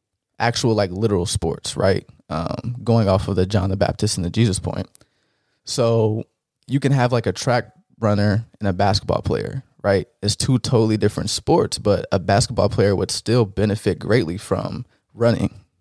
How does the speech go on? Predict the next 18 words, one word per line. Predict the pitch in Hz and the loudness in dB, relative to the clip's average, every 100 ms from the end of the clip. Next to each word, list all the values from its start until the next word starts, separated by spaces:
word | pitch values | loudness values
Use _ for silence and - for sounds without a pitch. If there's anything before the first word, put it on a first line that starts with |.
| _ _ | _ _
on | - | 0
a | 98 | 2
track | - 98 - | 2 2 0
and | 95 | -4
conditioning | 101 101 98 95 | -2 -2 0 -2
their | 101 | 0
body. | - 123 - - _ _ _ _ | 0 0 -2 -10 _ _ _ _
In | - | -4
the | 107 | 0
same | 113 113 | 0 2
way, | 110 | 2
like, | 107 107 101 | 2 0 -2
you | 101 | -2
know, | 101 | -2
football | 139 107 113 | -4 0 0
and | 101 | 2
baseball | 117 - 110 107 110 | 0 0 0 0 2
are | 98 | 0